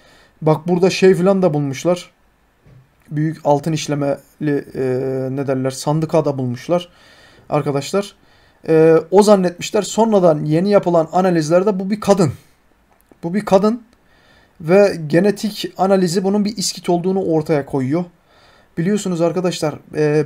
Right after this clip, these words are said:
Büyük İskender yani üçüncü Aleksandros'un babası ikinci Filipos yoğun oranda o hemen kuzeydeki, e, İskitlerle savaşıyordu. Krali İskitlerle filan savaşıyordu. Bayağı bir yoğun savaşları vardı. E, Yunan anlatılarına göre bunların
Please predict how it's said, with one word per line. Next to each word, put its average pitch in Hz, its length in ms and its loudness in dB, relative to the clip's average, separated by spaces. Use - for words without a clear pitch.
Büyük 190 200 -4
İskender 165 440 -2
yani 143 220 -2
üçüncü 175 360 -4
Aleksandros'un 160 760 -2
babası 156 300 -2
ikinci 156 280 -6
Filipos 190 500 -6
yoğun 160 360 0
oranda 190 540 4
o 160 200 0
hemen 180 260 -2
kuzeydeki, 180 760 -2
e, 151 380 2
İskitlerle 170 480 0
savaşıyordu. 151 560 -2
Krali 143 300 0
İskitlerle 151 500 -4
filan 147 200 -8
savaşıyordu. 135 680 -8
Bayağı 170 260 4
bir 180 60 0
yoğun 170 240 0
savaşları 165 580 0
vardı. 139 340 -2
E, 143 380 0
Yunan 190 200 0
anlatılarına 196 520 0
göre 185 280 0
bunların 185 460 -2